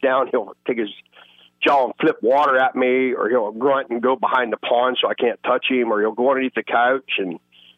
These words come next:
and he'll, sometimes he'll do that for three days, won't let me touch him. He gets so,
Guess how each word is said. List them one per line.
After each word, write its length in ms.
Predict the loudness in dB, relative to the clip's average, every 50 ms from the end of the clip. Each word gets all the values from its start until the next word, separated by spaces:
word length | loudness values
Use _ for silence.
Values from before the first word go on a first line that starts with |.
| _ _ -2
and 180 | -2 0 2 2
he'll, 180 | 2 2 0 0 -2 -2
sometimes 400 | -2 -2 0 0 0 0 0 0
he'll 120 | -2 -2
do 180 | 0 2 2 2
that 140 | 2 0 -2
for 80 | -2 -4
three 240 | -2 0 -2 0 2
days, 280 | 0 0 0 0 -2 0
won't 200 | 0 0 0 0
let 80 | -2
me 80 | -4 -2
touch 220 | 0 -2 0 0 0
him. 120 | -2 -2
He 60 | -2 -2
gets 180 | -4 -4 -4 -2 -2
so, 260 | -2 -2 -2 -4 -6